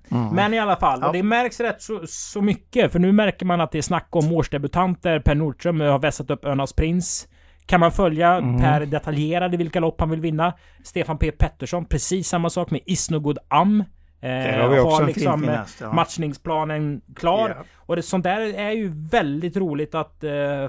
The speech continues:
Speaker 2: följa med på.
Speaker 1: Absolut.
Speaker 2: Om man gillar liksom trav och det
Speaker 1: Mm.
Speaker 2: fysiologiska. Samma sak som man kan säga att, eh, Basir kanske vinklade sitt vintermeeting med Åkerberg som vann Prix d'Amérique lite tidigare. Vann ju ett B-lopp, vann ju Prix d'Amérique,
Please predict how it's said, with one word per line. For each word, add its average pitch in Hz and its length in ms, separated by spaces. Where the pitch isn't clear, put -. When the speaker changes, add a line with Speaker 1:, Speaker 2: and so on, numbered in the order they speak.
Speaker 2:
följa 156 260
med 208 220
på. 113 240
Speaker 1:
Absolut. 156 280
Speaker 2:
Om 151 60
man 156 360
gillar 151 640
liksom 127 640
trav 175 360
och 131 80
det 127 140
Speaker 1:
Mm. 117 120
Speaker 2:
fysiologiska. 160 760
Samma 170 340
sak 165 220
som 170 80
man 160 100
kan 165 100
säga 143 280
att, - 340
eh, 98 360
Basir 160 480
kanske 160 400
vinklade 151 720
sitt 156 160
vintermeeting 151 640
med 147 100
Åkerberg 143 760
som 139 220
vann 139 160
Prix 147 180
d'Amérique 147 340
lite 147 600
tidigare. 160 520
Vann 160 220
ju 160 60
ett 156 60
B-lopp, 147 400
vann 147 220
ju 151 60
Prix 151 160
d'Amérique, 151 320